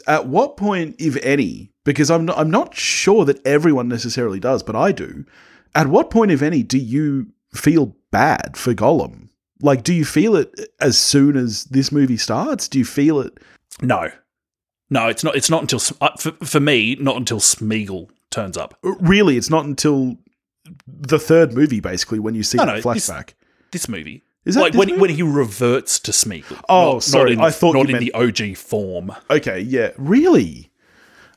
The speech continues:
Speaker 1: Okay, that's interesting.
Speaker 2: He's a dreadful little prick, Gollum. He's dreadful.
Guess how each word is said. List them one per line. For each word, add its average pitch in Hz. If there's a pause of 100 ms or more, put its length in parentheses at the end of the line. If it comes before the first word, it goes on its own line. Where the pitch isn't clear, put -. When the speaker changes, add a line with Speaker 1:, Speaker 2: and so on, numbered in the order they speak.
(120)
Speaker 1:
Okay, 127
that's 262
interesting. 294
Speaker 2:
He's 311
a 339
dreadful 349
little 269
prick, -
Gollum. 160 (240)
He's 302
dreadful. -